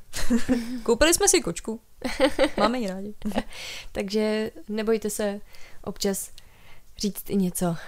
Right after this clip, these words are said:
Speaker 2: víc.
Speaker 1: Tak.
Speaker 2: Tak.
Speaker 1: A ono
Speaker 2: Budem
Speaker 1: se vám to potom jako vrátí.
Speaker 2: Přesně tak, přesně tak. A, a dost to zvýrazní a zdůležití vztahy, který máte. Tak jo,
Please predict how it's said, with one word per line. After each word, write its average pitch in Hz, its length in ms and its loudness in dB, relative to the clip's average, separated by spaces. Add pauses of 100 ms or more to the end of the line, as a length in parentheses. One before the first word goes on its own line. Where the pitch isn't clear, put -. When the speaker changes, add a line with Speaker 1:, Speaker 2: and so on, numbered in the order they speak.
(120)
Speaker 2:
víc. - 380 -6 (920)
Speaker 1:
Tak. 175 300 0 (240)
Speaker 2:
Tak. 147 120 -6 (360)
Speaker 1:
A - 60 -8
ono - 20 6
Speaker 2:
Budem 254 180 6
Speaker 1:
se 285 140 10
vám 269 180 4
to 294 80 -4
potom 294 280 -4
jako 277 160 -4
vrátí. 226 480 -2 (340)
Speaker 2:
Přesně 202 320 -4
tak, 185 300 -6 (160)
přesně - 300 -12
tak. 185 200 -10 (200)
A, 196 120 0
a 202 220 0
dost 196 400 -4
to 208 100 0 (840)
zvýrazní 196 840 -2
a - 80 -6 (240)
zdůležití 185 680 -4
vztahy, 170 320 -8
který 175 240 -12
máte. 190 280 -14 (1500)
Tak - 160 -4
jo, 269 120 2